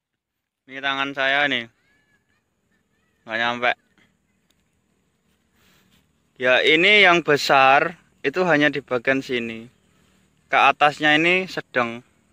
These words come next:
Ini termasuk kecil. Tapi ini satu, dalam satu bonggol itu ada tiga.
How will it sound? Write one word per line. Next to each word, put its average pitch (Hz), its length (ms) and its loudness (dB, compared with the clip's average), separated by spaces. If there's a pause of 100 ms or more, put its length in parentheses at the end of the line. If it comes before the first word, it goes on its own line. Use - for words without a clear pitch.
(140)
Ini - 60 -16
termasuk 143 420 -2
kecil. 113 400 -10 (880)
Tapi 156 480 2
ini 180 160 0
satu, 139 560 2
dalam 131 400 -2
satu 135 240 -2
bonggol 123 480 -2
itu 156 160 -2
ada 127 240 -4
tiga. 113 480 -6